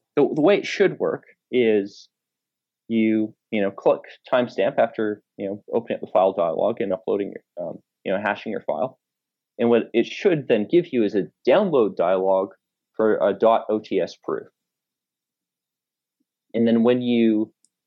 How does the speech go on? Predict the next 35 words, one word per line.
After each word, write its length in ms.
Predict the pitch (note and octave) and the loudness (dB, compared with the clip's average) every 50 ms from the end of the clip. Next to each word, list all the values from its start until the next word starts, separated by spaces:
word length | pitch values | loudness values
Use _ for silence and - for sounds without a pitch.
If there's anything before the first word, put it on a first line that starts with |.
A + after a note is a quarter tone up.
| _ _ _ _ _ _ _ _ _ _ - - | _ _ _ _ _ _ _ _ _ _ 0 2
go 160 | B2 A#2 A2+ | 2 2 2
and 240 | G#2+ G#2+ A2 G2+ - - | 2 0 -2 -4 -2 2
go 100 | C#3 C3+ | 2 2
through 200 | C3+ - C#3+ C3 | 2 2 0 2
that 180 | A2+ G#2+ G2+ - | 2 2 0 0
process 380 | - B2+ C3+ C3 B2 A2 - | 2 0 0 0 -2 -6 -6
again, 460 | G#2+ G#2+ B2+ C3 C#3 C3+ G#2 F#2+ F#2 - | -6 -2 0 2 2 2 0 -2 -4 -2
but 200 | - A2 G#2 - - - | 0 0 0 0 -2 -4
this 180 | - D#3 D3+ - | -4 -4 -4 -4
time 440 | - - A#2 A2+ A2+ G#2 G2 G2+ G2+ _ _ _ _ _ _ _ _ | -4 -2 -2 0 0 -2 -4 -6 -10 _ _ _ _ _ _ _ _
click 140 | - A#2+ A#2 - | -4 -4 -4 -2
both 240 | - A2 G#2+ G#2+ - - | -2 0 0 -2 -2 -2
the, 240 | - G2 F#2+ F#2 F#2 - _ _ _ _ _ _ _ _ _ _ _ _ _ _ _ - | 0 2 2 0 0 -4 _ _ _ _ _ _ _ _ _ _ _ _ _ _ _ -8
you 60 | G#2 | -6
know, 140 | F#2 F2 E2+ - _ | -6 -6 -6 -6 _
file 360 | - C3+ D3 D#3 D#3+ D#3 D3+ | 2 4 6 6 6 6 4
dialog 440 | D3 C#3+ A#2 G#2 G#2 G2 G2+ G2+ A2 - | 4 4 6 6 6 6 4 2 2 0
and 200 | - B2 A#2 A2 | 0 0 0 0
the 100 | F#2+ E2 - | -2 -4 -6
proof 300 | - - G3 A#3 - - | -4 -2 -2 -2 -2 -2
dialog, 500 | - - D#2 E2 D#2 D#2 D#2 D2+ G#2+ A#2+ - _ _ _ - | -2 -2 -2 0 -2 -4 -4 -4 -6 -6 -10 _ _ _ -6
and 80 | G#2+ | -4
then 100 | G#2 F#2 | -4 -2
hit 140 | F#2+ A2+ - - | -2 -4 -6 -2
verify, 540 | G2+ B2 C#3+ E3+ D#3+ E3 - F2+ F2 E2+ E2 - - _ _ _ _ _ _ _ _ _ _ _ _ _ _ _ _ _ _ _ - | 0 2 2 2 0 0 0 -2 -2 -2 -6 -8 -10 _ _ _ _ _ _ _ _ _ _ _ _ _ _ _ _ _ _ _ 0
that 200 | - B2+ - - | 0 0 0 0
should 320 | - - - F3+ D#3 C3+ - | -4 -2 0 0 0 2 2
go 200 | D3 A#2+ A2 G#2+ | 2 4 4 2
and 200 | G2 G2 G2 G2 - - | 0 -4 -6 -8 -4 0
verify 580 | G#2+ G2+ G#2 G#2+ - - G2 F#2+ F#2 F#2 F#2 F#2+ - _ _ _ _ _ _ _ _ | 0 2 2 0 0 0 0 0 0 -2 -4 -6 -10 _ _ _ _ _ _ _ _
the 300 | - G2 F#2 F2 F2 F#2+ - _ - | 0 0 2 0 0 -4 -10 _ -12
proof 320 | - - C#3 C3 B2 - | -4 0 0 0 0 0
against 280 | A2 G2 G#2+ - - - | -2 -4 -4 -4 -4 -10
the 80 | - - | -12 -6
file. 280 | - C#2+ - - - | -6 -6 -6 -6 -14